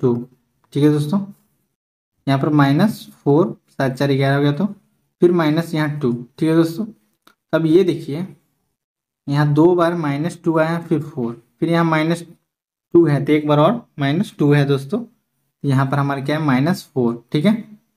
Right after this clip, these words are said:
माइनस हम फ़ोर करते हैं, ठीक है। तो यहाँ पर हमारा कितना है दोस्तों, सेवनटीन माइनस करेंगे,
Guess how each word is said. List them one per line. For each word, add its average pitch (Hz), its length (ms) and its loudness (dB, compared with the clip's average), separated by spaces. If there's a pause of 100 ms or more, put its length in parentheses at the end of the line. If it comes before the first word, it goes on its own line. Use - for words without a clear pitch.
माइनस 127 460 0
हम 185 160 2
फ़ोर 127 280 -2
करते 120 320 -6
हैं, 120 240 -8 (600)
ठीक 143 140 -2
है। 196 220 2
तो - 140 -6
यहाँ 139 240 2
पर 151 100 0
हमारा 139 300 0
कितना 147 260 -4
है 143 60 0
दोस्तों, 139 300 -6 (120)
सेवनटीन 139 640 0
माइनस 143 340 -2
करेंगे, 127 340 -2